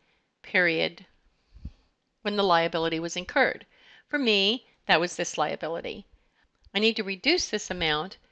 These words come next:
by eight hundred and forty-four dollars and sixty-five cents.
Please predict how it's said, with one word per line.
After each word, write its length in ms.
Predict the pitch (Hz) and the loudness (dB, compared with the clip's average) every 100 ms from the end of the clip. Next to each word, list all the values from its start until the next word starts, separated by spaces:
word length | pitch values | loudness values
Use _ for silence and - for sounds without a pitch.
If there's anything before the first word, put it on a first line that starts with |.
| _ _ _ - | _ _ _ 0
by 140 | 277 | 2
eight 220 | - 233 | 4 4
hundred 220 | 220 196 208 | 2 -2 -4
and 100 | - | -2
forty-four 380 | 185 185 208 | -2 -2 -2
dollars 340 | 190 160 165 - | 2 2 0 -4
and 100 | 175 | -8
sixty-five 560 | 160 - 165 - 156 | -10 -8 -8 -2 -2
cents. 540 | 156 - - - - | -2 -10 -10 -12 -14